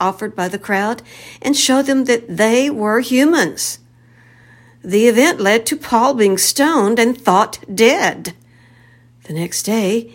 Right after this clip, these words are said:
he got up and walked, continuing his mission in another city. As Paul was fighting off the crowds, he drew on the language of the creation story to further explain the power of God.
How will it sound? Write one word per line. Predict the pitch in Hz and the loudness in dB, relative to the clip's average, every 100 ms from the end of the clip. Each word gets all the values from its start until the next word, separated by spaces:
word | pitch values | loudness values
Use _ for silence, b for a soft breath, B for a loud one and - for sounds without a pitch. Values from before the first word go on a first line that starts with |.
| B B | B B
he | - 320 403 | -6 0 0
got | 262 165 | 0 -2
up | 170 170 | 0 -2
and | 180 175 | -2 0
walked, | 165 165 - - b b b b b | 0 -4 -8 -20 b b b b b
continuing | 170 170 208 208 208 | -8 -2 0 2 0
his | 208 214 214 | -2 -4 -2
mission | 226 285 - 185 233 - B B | 0 0 0 -4 -6 -10 B B
in | 302 | -4
another | 349 403 294 | -2 0 -2
city. | 180 - 170 165 - _ _ _ _ _ _ b b b b b b b b | -2 -4 -4 -6 -12 _ _ _ _ _ _ b b b b b b b b
As | 220 | -8
Paul | - - 247 302 | -8 -8 -8 -6
was | 330 262 - | -6 -6 -2
fighting | 247 240 262 - | 0 0 -2 -6
off | 202 - | -12 -12
the | |
crowds, | - - 160 - - - - b b b b | -10 -8 -8 -10 -14 -12 -12 b b b b
he | b 247 233 | b -6 -2
drew | 233 285 320 | 0 0 0
on | 262 | -2
the | 247 | 0
language | 233 233 220 175 180 - B B B - | 2 2 0 -2 -4 -6 B B B -12
of | 208 | -6
the | |
creation | 226 - 277 285 311 - 180 | -6 0 4 4 2 0 -2
story | - 180 160 180 | -4 -4 -4 -4
to | 180 269 | -6 -10
further | 269 262 247 233 226 B B | -6 -2 0 0 -4 B B
explain | - 185 - 208 180 175 190 | -8 -4 -2 -2 0 0 0
the | 202 | -4
power | - - 262 175 156 | -6 -2 -2 -2 -4
of | - 180 | -8 -10
God. | 190 175 - - - | -8 -8 -10 -18 -20